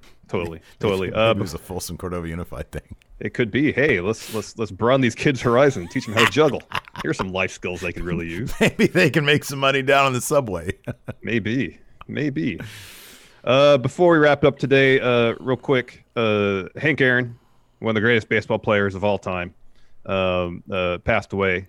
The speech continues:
Speaker 1: is announced today. Uh, he was on W C W television a few times,
Speaker 2: Mm-hmm.
Speaker 1: um, at, while he's, I believe, working as a Turner exec. And I learned today that, uh, he was involved in Bill Watts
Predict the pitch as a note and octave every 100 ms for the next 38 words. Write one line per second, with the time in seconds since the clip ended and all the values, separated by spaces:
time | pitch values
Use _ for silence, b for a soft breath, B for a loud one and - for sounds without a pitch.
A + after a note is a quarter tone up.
0 | - F2 F#2+ F#2+ - F#2+ F#2 F2 - _
1 | _ - G2 F#2+ F#2 F#2 F2+ - _ -
2 | B2+ A#2+ A#2+ A2 C3+ C#3 C#3+ C3+ A2+ C3
3 | C3 A#2+ B2 B2 A#2+ - B2+ B2 B2 C3
4 | B2 C3+ C#3 C3 B3+ - - F2 D#2+ G2
5 | C3 _ G2+ G2 F#2+ F#2 F#2 G2 G2+ G#2
6 | G2 G2+ G2+ F2+ G2 G2 G#2+ G#2+ G2+ G2+
7 | F#2 - A2+ G#2+ G#2 A2 A2+ - b b
8 | b - G#2 G#2+ C3+ F#3 E3 E3 G#3+ G3
9 | F3 B2+ B2+ - _ A2+ G#2+ G#2 C#2 A2+
10 | D3+ D#3 D3+ D3+ B2+ - B2+ A#2+ C#3 C3+
11 | C3 - A#2+ A#2+ G#2 - A2+ C3+ B2 C#3
12 | C#3 - -